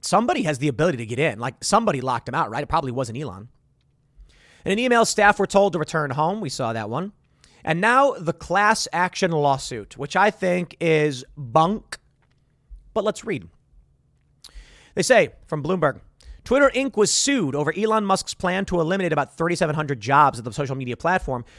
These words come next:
which workers say the company is doing without enough notice in violation of federal and California law." Really?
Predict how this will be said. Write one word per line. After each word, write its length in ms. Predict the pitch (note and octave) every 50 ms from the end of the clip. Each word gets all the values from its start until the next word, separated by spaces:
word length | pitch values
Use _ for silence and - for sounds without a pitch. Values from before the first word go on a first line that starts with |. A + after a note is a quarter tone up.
| - - _
which 200 | - D3+ - -
workers 420 | A#2+ C#3+ F#3 G#3+ - A#3+ A#3+ A3 -
say 220 | - G3+ F#3+ F#3+
the 80 | E3+ F3
company 420 | - E3+ F3 E3+ - F3+ F#3 -
is 140 | F3 C3 A#2
doing 240 | D3+ D3+ D3+ D#3+ D#3
without 300 | D3 - D3+ D#3+ - -
enough 240 | E3 D#3 D#3 -
notice 360 | C#3+ E3+ A3 B3 G#3+ F3 - -
in 120 | D#3+ D3
violation 640 | A2 C#3+ C#3+ D3 D3+ D#3 C#3+ C#3+ C#3+ C3+ - D3+ C#3
of 100 | C3 -
federal 460 | - _ - F3+ F#3 F#3+ G3 G#3 G3
and 180 | - E3 D#3 -
California 560 | - D3+ D#3 D3+ C#3+ - C#3 B2+ B2 A#2+ B2
law." 220 | D#3 E3 D3 G#2 -
Really? 300 | G#2 - A3+ - -